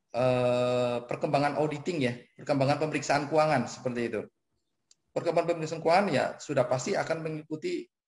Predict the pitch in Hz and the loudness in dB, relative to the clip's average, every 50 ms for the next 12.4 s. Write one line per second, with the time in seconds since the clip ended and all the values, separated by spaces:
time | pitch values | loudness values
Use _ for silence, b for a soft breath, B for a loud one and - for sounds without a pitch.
0 | _ _ _ _ _ _ _ _ _ _ _ _ _ _ _ _ _ _ _ _ | _ _ _ _ _ _ _ _ _ _ _ _ _ _ _ _ _ _ _ _
1 | _ - 151 143 139 143 131 139 139 135 139 139 143 139 147 160 165 156 135 120 | _ -10 -6 -2 0 2 2 2 2 0 0 -2 -2 0 0 0 0 -2 -4 -6
2 | 117 - - - 117 - 127 120 117 - 101 101 - - _ _ _ _ _ _ | -6 -6 -8 -8 -6 -4 -4 -4 -4 -6 -10 -10 -12 -16 _ _ _ _ _ _
3 | _ _ _ _ - - 139 - 151 143 139 - - 151 147 143 143 143 143 - | _ _ _ _ -12 -10 -8 -6 -6 -8 -4 0 4 4 4 4 4 0 -2 -8
4 | - - - _ - 147 139 139 143 139 139 135 139 139 135 135 139 139 135 135 | -16 -20 -16 _ -4 -2 -2 0 0 0 0 0 0 2 2 2 2 2 0 -2
5 | 135 - - _ _ _ _ _ _ _ _ _ _ _ _ _ _ _ _ _ | -8 -12 -18 _ _ _ _ _ _ _ _ _ _ _ _ _ _ _ _ _
6 | _ _ _ _ _ 156 127 127 135 139 131 131 - 113 123 127 123 156 160 160 | _ _ _ _ _ -4 -2 0 2 2 0 0 0 2 2 2 2 2 0 -2
7 | - 120 135 139 139 - 143 143 131 - 127 147 170 175 170 156 143 139 135 135 | -2 -2 -2 -2 -2 -2 -4 -4 -2 0 0 0 0 0 0 -2 -2 -2 -2 -4
8 | 139 131 135 131 131 131 135 135 143 156 170 - - _ _ _ _ _ _ _ | -4 -2 -2 -2 -2 -2 -4 -4 -4 -4 -6 -8 -12 _ _ _ _ _ _ _
9 | _ _ _ _ _ _ _ _ _ _ - - - - 160 160 - - - 143 | _ _ _ _ _ _ _ _ _ _ -20 -18 -6 -2 0 0 0 0 -4 -4
10 | 151 165 190 185 160 135 120 110 107 113 120 - - 151 135 - - 143 143 143 | -2 -2 -2 -2 0 0 0 2 2 0 -2 -2 -4 -8 -8 -8 -8 -4 -2 -2
11 | 139 139 - - _ _ _ _ _ _ _ - - 143 139 - - 180 175 165 | -4 -4 -6 -18 _ _ _ _ _ _ _ -2 -2 -2 -2 -2 -6 -6 -4 -2
12 | 147 127 110 101 101 113 110 | 0 0 0 -2 -4 -6 -10